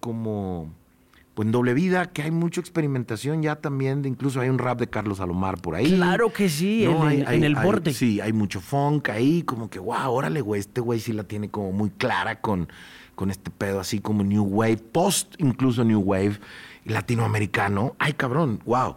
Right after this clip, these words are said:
Speaker 2: No, además
Speaker 1: Eh,
Speaker 2: pegado, pegado así un poquito de la inspiración de... de, de Bowie, porque, pues, Alomar.
Speaker 1: Alomar, totalmente. Pero y luego entender cómo empiezas a, a,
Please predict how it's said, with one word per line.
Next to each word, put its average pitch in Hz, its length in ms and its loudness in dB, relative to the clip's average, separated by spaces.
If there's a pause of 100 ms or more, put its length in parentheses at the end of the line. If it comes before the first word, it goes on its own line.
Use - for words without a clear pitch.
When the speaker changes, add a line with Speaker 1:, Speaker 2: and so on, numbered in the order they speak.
(120)
Speaker 2:
No, 185 100 2
además 165 320 4
Speaker 1:
Eh, 110 60 4
Speaker 2:
pegado, 185 440 2
pegado 147 400 2
así 170 260 -2
un 185 120 0
poquito 175 540 -2 (500)
de 135 200 -2
la 123 140 0
inspiración 131 720 -2
de... 156 380 0
de, 113 300 -6 (880)
de 110 120 -4
Bowie, 196 460 2
porque, 170 340 -2
pues, 131 300 -6
Alomar. 131 500 2
Speaker 1:
Alomar, 117 400 2
totalmente. 110 580 0 (300)
Pero 127 100 2
y 135 40 2
luego 151 160 0
entender 151 440 0
cómo 143 180 -4
empiezas 135 400 -4
a, 107 200 -4
a, 101 100 -12